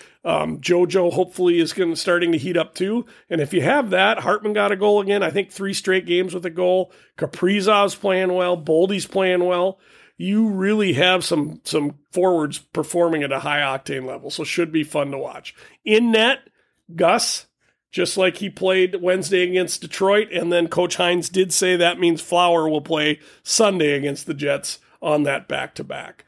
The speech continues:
So not surprising, Gus has been playing well. Gave up one soft goal against Detroit, but clearly he's been, I think he's nine and two,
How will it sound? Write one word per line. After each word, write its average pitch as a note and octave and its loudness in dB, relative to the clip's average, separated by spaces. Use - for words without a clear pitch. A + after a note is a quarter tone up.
So - -6
not E3 2
surprising, E3 0
Gus D#3 0
has E3+ -10
been D#3+ -2
playing F3+ 0
well. F3 2
Gave E4 2
up - 0
one G3 2
soft F3+ 0
goal F3 2
against - -2
Detroit, E3+ 0
but D#3+ -4
clearly G3+ 2
he's D3+ -4
been, D3 -2
I D3 -4
think G#3+ -2
he's E3+ -8
nine D#3 2
and D3+ 0
two, F#3 2